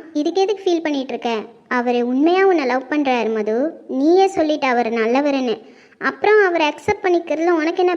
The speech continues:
பிரச்சனை? ஏய், நீ தெரிஞ்சு தான் பேசுறியா? இதெல்லாம் அம்மாக்கு தெரிஞ்சா என்ன ஆகும்? என்ன ஆகும்? ஒன்றும் ஆகாது. இதெல்லாம் அந்தந்த வயசுல வர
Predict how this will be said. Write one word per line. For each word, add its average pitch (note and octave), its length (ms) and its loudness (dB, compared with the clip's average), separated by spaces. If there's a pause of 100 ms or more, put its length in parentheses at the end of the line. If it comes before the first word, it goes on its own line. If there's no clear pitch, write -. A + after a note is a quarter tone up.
பிரச்சனை? C#4 380 -4 (840)
ஏய், F#4 320 4 (280)
நீ F4 60 6 (140)
தெரிஞ்சு G4+ 400 4
தான் G4 180 4
பேசுறியா? E4 400 0 (400)
இதெல்லாம் F4 300 2
அம்மாக்கு G4+ 360 4
தெரிஞ்சா F4 280 4 (100)
என்ன F4+ 120 4 (120)
ஆகும்? E4+ 260 0 (800)
என்ன E4+ 140 4 (120)
ஆகும்? B3 280 -2 (260)
ஒன்றும் E4+ 360 4
ஆகாது. D#4 360 2 (280)
இதெல்லாம் B3 460 2
அந்தந்த B3+ 400 -2
வயசுல D#4+ 420 0
வர B3 120 2